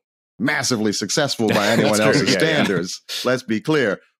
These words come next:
Speaker 1: But Michael always had that goal for himself to keep transcending and being the bigger and bigger and bigger king of pop. So I think he also,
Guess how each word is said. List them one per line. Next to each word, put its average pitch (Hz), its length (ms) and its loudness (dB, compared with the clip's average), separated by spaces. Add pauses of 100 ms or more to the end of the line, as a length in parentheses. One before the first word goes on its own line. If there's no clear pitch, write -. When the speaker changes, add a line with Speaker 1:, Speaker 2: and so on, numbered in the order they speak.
Speaker 1:
But 117 100 2
Michael 123 400 2
always 113 380 2
had 135 300 0
that 110 200 0
goal 110 220 2
for 104 220 0
himself 101 520 -2
to 98 100 -12
keep - 300 -4
transcending 98 880 -2
and 87 200 -6
being 95 520 -2
the 82 100 -8
bigger 92 400 -2
and 85 140 -6
bigger 90 260 -4
and 82 140 -8
bigger 92 300 -2
king 82 240 -8
of - 80 -12
pop. 90 280 -4
So 87 120 -8
I 80 80 -4
think 95 180 -6
he 104 80 0
also, 92 380 -2